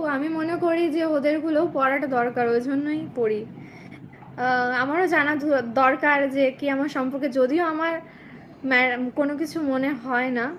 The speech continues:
তোমরা আমাকে এতটা ইয়ে করো, আমার আর কাউকে দরকার হয় না। কে খারাপ কথা বললো, আমি এসব নিয়ে আর ভাবি না। বড় তো হতেই হবে তোকে, আমার বোনও বড়, বড় হবেই হবে। তোমাদের আশীর্বাদ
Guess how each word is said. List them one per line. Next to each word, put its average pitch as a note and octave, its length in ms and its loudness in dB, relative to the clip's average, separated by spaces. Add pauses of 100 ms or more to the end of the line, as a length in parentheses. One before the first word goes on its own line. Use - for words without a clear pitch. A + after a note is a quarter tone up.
(1000)
তোমরা C#4+ 240 4
আমাকে E4+ 220 2
এতটা D#4+ 360 2
ইয়ে D#4+ 200 2
করো, E4 300 2
আমার D4+ 280 0
আর D#4 120 0
কাউকে C4 420 -2
দরকার C4+ 360 0
হয় B3+ 240 -2
না। A#3 160 -2 (360)
কে D4+ 160 0
খারাপ D#4+ 360 2
কথা D4+ 240 2
বললো, C#4 400 2
আমি D4+ 180 0
এসব B3 260 -2
নিয়ে B3+ 180 -2
আর A#3+ 80 -2
ভাবি G#3+ 280 -8
না। G#3+ 140 -6 (1300)
বড় A#3+ 260 2
তো C4+ 160 -4
হতেই C4 340 0
হবে A#3+ 240 0
তোকে, A3 420 -4
আমার A#3+ 300 -2
বোনও A#3+ 340 -4
বড়, A3 300 0 (640)
বড় A#3 340 2
হবেই A#3+ 400 -2
হবে। G#3+ 360 -4 (1400)
তোমাদের A#3+ 280 0
আশীর্বাদ A#3 440 -2